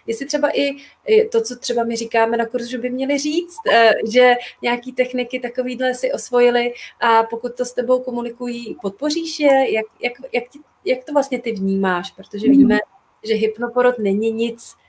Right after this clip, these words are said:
Speaker 1: jako nového. Hypnoporod
Speaker 2: Mhm.
Speaker 1: vychází z jógy, vychází z tradic a v podstatě jenom podpoří ženě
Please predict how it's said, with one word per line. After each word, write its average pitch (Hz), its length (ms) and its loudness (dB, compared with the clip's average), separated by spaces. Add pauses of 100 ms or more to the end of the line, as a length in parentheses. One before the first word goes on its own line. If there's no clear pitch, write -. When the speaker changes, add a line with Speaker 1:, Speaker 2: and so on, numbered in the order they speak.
(560)
Speaker 1:
jako 208 460 -6
nového. 196 760 2
Hypnoporod 202 600 -6
Speaker 2:
Mhm. 226 100 -2
Speaker 1:
vychází 196 800 -2 (320)
z 190 140 -6
jógy, 226 840 2 (240)
vychází 208 720 0
z - 140 -8
tradic 220 520 2
a - 40 -10
v - 60 -16
podstatě 220 420 -6
jenom 220 420 2 (340)
podpoří 233 600 0
ženě 214 280 2